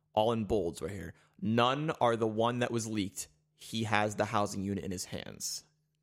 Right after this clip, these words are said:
I don't know what that means. Quote, "I'll do whatever it takes so that never happens again."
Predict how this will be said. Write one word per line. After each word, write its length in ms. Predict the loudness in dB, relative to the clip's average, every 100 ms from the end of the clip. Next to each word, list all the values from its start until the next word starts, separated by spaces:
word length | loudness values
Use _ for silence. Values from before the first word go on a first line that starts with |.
| -20 -20 _ _ _
I 80 | -16
don't 80 | -14
know 40 | -14
what 80 |
that 100 | -12
means. 160 | -12 -12 _ _ _
Quote, 420 | 2 4 4 -2 -20 _ _ _ _ _
"I'll 180 | 2 2
do 200 | 2 2
whatever 320 | 4 4 4 0
it 120 | -2
takes 380 | 0 0 0 0
so 80 |
that 160 | 0 0
never 240 | 0 0
happens 340 | 0 -2 -4 -6
again." 400 | -6 -6 -8